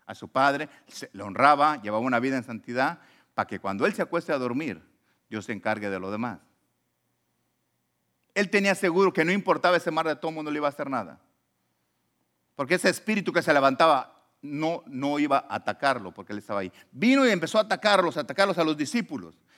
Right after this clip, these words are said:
Y corrieron y le hablaron a Jesús, "Jesús, Jesús, ¿qué? ¿No tienes cuidado de nosotros?".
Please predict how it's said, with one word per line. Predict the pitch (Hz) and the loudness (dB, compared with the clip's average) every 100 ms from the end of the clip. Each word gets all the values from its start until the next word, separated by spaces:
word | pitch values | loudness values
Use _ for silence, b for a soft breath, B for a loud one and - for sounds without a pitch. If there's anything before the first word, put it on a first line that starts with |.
| b | b
Y | - | -6
corrieron | 180 208 226 254 | -2 4 6 8
y | 240 | 6
le | 220 | 6
hablaron | 208 247 233 | 6 6 4
a | |
Jesús, | 196 254 247 | 2 -4 -2
"Jesús, | 254 294 285 | -4 -4 -2
Jesús, | 269 302 277 B B | -2 -2 -6 B B
¿qué? | 302 294 233 - - - _ _ | 2 2 -2 -18 -20 -20 _ _
¿No | 196 269 | 4 4
tienes | 277 285 262 | 4 4 4
cuidado | 247 254 | 6 6
de | 269 | 6
nosotros?". | 240 - 285 294 294 - | 4 4 4 4 0 0